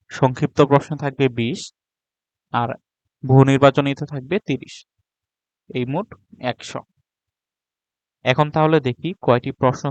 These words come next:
থাকবে এবং কয়টি উত্তর দিতে হবে। সৃজনশীল প্রশ্ন, প্রশ্ন থাকবে আটটি, উত্তর করতে হবে পাঁচটি। প্রত্যেকটি প্রশ্নের মান দশ, তাহলে মোট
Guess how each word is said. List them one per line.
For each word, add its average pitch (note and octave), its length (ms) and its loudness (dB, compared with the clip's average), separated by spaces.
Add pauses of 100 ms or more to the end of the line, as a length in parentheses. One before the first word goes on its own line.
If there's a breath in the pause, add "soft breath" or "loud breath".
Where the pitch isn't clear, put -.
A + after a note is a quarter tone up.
থাকবে B2 300 -4 (100)
এবং A#2 260 -2
কয়টি A#2+ 280 -2 (100)
উত্তর C#3 260 2
দিতে C3 260 -4
হবে। A#2+ 220 -6 (760)
সৃজনশীল D3 580 -2
প্রশ্ন, C3+ 260 0 (880)
প্রশ্ন C3 280 -2
থাকবে C#3+ 240 -4 (120)
আটটি, - 340 -4 (720)
উত্তর C3+ 320 0
করতে C#3+ 320 0
হবে C3+ 200 2 (680)
পাঁচটি। - 420 -4 (920)
প্রত্যেকটি - 480 -4
প্রশ্নের D3+ 420 -2
মান C3+ 260 0
দশ, B2+ 280 2 (960)
তাহলে A#2+ 200 -2
মোট B2+ 220 -6